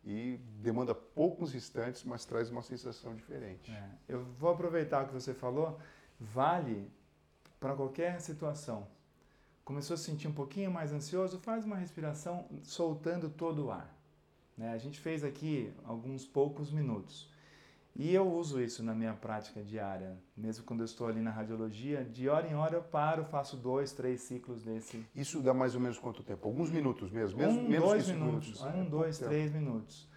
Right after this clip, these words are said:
Speaker 2: Quando a gente faz na, numa, num contexto já de uma aula e tudo, a gente acaba usando de três até sete, oito minutos.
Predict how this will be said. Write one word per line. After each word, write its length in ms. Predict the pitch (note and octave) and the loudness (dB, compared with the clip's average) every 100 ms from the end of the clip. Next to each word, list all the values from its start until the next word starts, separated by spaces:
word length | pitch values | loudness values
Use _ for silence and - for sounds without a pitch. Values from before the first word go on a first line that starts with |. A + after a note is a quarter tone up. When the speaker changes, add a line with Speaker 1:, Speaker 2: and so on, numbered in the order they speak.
| - | -12
Speaker 2:
Quando 160 | - G3+ | -2 2
a 60 | G3+ | 4
gente 200 | F#3 - | 2 2
faz 280 | D#3 C#3 | 4 4
na, 120 | C3 B2+ | 4 0
numa, 560 | B2 A#2+ A#2 A2 G#2+ - | 0 0 0 0 -2 -8
num 160 | - A#2 | -6 -4
contexto 540 | A#2+ A2 A#2 A2 A2 G2+ - - - | -2 -2 0 -2 -4 -12 -16 -20 -12
já 320 | G2+ A2 G#2+ | 0 2 2
de 100 | F#2+ | 0
uma 200 | G#2+ G2+ | -2 -2
aula 400 | F#2 A2 A#2+ G2+ | 0 2 2 0
e 20 | |
tudo, 300 | F#2 C#3+ D3 | -2 -4 -2
a 20 | D3 | -2
gente 240 | D#3 D#3 | -4 -6
acaba 260 | D3+ D3 C#3 | -2 0 0
usando 240 | C#3 C#3+ | 0 -2
de 120 | B2+ | -4
três 640 | B2 C#3+ E3 F3+ F3 D3+ - - - - | -4 0 2 0 -2 -8 -14 -20 -20 -8
até 540 | A#2+ - D3 D#3+ D3 - - | -8 0 2 2 -2 -8 -18
sete, 580 | - - D3 D3+ D3 C3+ | -14 -2 0 2 0 4
oito 260 | C#3+ D3 | 6 4
minutos. 600 | D3 C#3+ G2+ - - - | 0 0 -2 -6 -16 -20